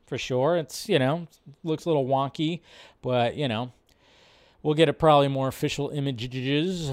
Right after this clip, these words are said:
later. V F, "Do you think J-Lo can be included in the cast of Doctor Strange, The Multiverse of Madness?" Possibly.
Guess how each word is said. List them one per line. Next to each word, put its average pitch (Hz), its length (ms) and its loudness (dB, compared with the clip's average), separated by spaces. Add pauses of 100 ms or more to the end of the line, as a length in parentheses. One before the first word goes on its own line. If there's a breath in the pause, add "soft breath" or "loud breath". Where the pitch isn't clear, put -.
(120)
later. 135 380 -2 (840 soft breath)
V 175 300 4
F, 226 380 8
"Do 143 100 -2
you 175 140 2
think 208 260 0
J-Lo 202 560 4
can 156 640 0
be 160 180 -2
included 170 480 2
in 151 120 -2
the 147 60 -2
cast 156 320 0
of 143 200 0 (280 loud breath)
Doctor 151 300 2
Strange, 165 260 -4
The 147 80 -4
Multiverse 147 460 -2
of 143 60 -6
Madness?" 151 400 -2
Possibly. 147 520 -2